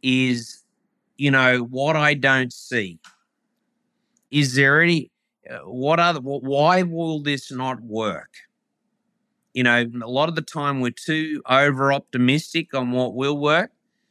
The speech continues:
And I think, you know, if I asked all of your listeners, you know, if they could unwind three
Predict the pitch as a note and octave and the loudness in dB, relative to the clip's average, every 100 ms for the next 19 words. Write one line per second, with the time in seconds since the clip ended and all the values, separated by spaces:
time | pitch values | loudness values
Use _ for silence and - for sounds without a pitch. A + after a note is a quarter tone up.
0 | _ _ _ - B2+ B2+ C3 C3 C3 B2+ | _ _ _ -6 -6 -4 -8 -10 -12 -12
1 | B2 _ - B2+ - D#3+ D3+ - C3 C3+ | -16 _ -2 -2 0 0 -2 -2 -4 -2
2 | C3 C3+ C#3+ C#3 C3+ B2+ C#3 B2+ B2+ B2 | -2 2 4 6 4 0 -8 -6 -4 -4
3 | A#2 B2 A#2+ D3+ F3+ - A#2+ A#2 A#2+ - | -2 0 2 2 0 0 2 2 -2 -10
4 | _ _ _ _ _ - C3 A#2+ B2 C#3+ | _ _ _ _ _ -4 2 2 2 2
5 | C#3+ - C3+ C3+ C3 C3 B2+ B2+ B2 A#2 | 2 2 2 2 0 -4 -2 0 0 0
6 | - - C#3+ C#3+ D3 C#3+ C3 | -8 -2 2 4 2 -2 -12